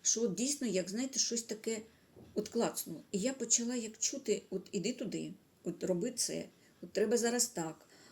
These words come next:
І от як щось таке, п-, п-, згадайте, яке в нас було, як єднання таке, от взагалі в нашій країні. От щось таке дійсно сталося, що почали, знаєте, як отак от по голові стукнуло, так прокинувся і, і, і щось таке почав робити, чого не робив раніше.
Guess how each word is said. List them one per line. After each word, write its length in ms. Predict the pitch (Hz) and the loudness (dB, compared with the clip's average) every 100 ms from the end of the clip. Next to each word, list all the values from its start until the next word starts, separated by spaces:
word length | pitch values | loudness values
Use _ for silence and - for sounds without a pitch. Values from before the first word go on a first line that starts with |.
| - - - - - - - | -20 -20 -20 -20 -20 -8 2
І 140 | 233 240 | 4 4
от 160 | 240 - | 2 0
як 240 | 202 247 - | 0 4 6
щось 200 | 254 - | 4 2
таке, 300 | 240 - 233 | -2 0 0
п-, 240 | - 226 | 2 2
п-, 340 | 196 190 208 | 2 -2 0
згадайте, 400 | 208 247 240 - | 2 2 2 0
яке 300 | 165 180 220 | 0 0 0
в 40 | 208 | 0
нас 160 | 196 | 0
було, 260 | 175 196 190 | 0 2 2
як 240 | 196 208 | 2 2
єднання 560 | 185 208 185 196 170 160 | 0 2 2 2 2 0
таке, 320 | - 160 165 | -4 -4 -2
от 200 | 160 160 | -2 -2
взагалі 400 | - 185 202 170 | -4 -2 0 0
в 60 | 151 | 2
нашій 280 | 165 - 170 | 2 2 2
країні. 540 | 175 185 156 - - - - - | 0 -2 -2 -6 -8 -12 -12 -6
От 120 | 190 | -4
щось 200 | - 285 | -2 -2
таке 260 | 226 208 | -2 0
дійсно 400 | 185 202 226 - | 0 2 0 0
сталося, 540 | 190 - 320 453 - 170 | -4 -2 0 0 0 0
що 220 | - 202 | -2 -2
почали, 480 | 202 - 233 262 294 - - | -2 -2 0 -2 -2 -6 -6
знаєте, 300 | 196 262 247 | 0 0 0
як 160 | 180 - | -2 -2
отак 280 | 202 147 175 | -4 -4 -6
от 80 | |
по 80 | - | -4
голові 220 | 208 196 | 2 4
стукнуло, 440 | 170 - - 160 156 | 4 0 -6 -6 -6
так 120 | - - - - - | -10 -18 -20 -20 -8
прокинувся 560 | - 185 226 180 - 170 - | -2 0 2 0 0 -2 0
і, 100 | 175 | 2
і, 520 | 180 - - 180 - | 2 0 -4 0 2
і 40 | 180 | 4
щось 220 | - 180 | 4 2
таке 260 | 180 185 | 0 2
почав 360 | 185 170 - 175 | 2 0 0 2
робити, 320 | 175 233 233 | 2 0 -4
чого 220 | 170 190 | -2 0
не 100 | 185 | 2
робив 260 | 170 170 170 | 2 2 2
раніше. 460 | 175 170 - - | 2 0 0 -4